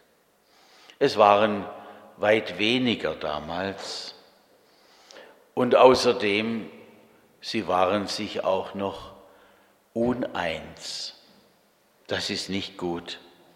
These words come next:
Es ging darum,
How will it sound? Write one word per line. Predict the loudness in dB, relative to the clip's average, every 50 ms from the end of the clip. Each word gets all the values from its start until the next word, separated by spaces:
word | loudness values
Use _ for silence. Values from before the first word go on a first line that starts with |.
| _ _ _ _ _ _ _ _ _ -20 -20 -20 _ _ _ _ _ _ _ _ -20 _ _ -10 -4 -2
Es | -2 -2 2
ging | 4 6 6 8 8
darum, | 8 8 10 10 8 6 6 4 0